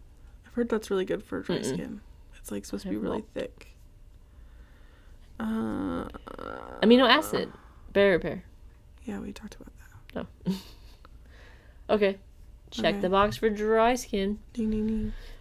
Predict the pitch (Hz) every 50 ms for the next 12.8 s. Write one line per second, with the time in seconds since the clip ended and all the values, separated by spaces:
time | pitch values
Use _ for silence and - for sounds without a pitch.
0 | - - - 202 214 214 214 214 214 214 214 214 208 208 208 208 208 220 220 226
1 | 226 233 226 233 220 226 226 240 247 233 - 220 - - - - - 175 185 196
2 | 233 269 330 311 - - - - - - - - - - - - - - 233 -
3 | - - - - - 156 160 214 202 - - - - 175 180 185 180 - - 233
4 | 233 226 220 220 226 220 202 220 214 214 214 226 208 202 202 - - 202 196 -
5 | 214 - - - - - - - 233 214 208 196 - - - - 214 202 190 -
6 | - - - 202 - - - - - - - - - - - - - - - -
7 | - - - - - - - - - - - - - - - - - - - -
8 | - - - 226 226 226 220 214 220 - - 262 220 - - - 247 247 254 247
9 | 254 262 285 - - - - - - - - - - - - - - - - -
10 | 247 240 226 220 220 226 254 302 311 294 - - - - - 214 220 220 220 220
11 | 226 226 226 220 - 226 214 - - 208 208 202 202 214 233 277 285 269 - -
12 | - - - 196 180 - - - - - - - - - 170 147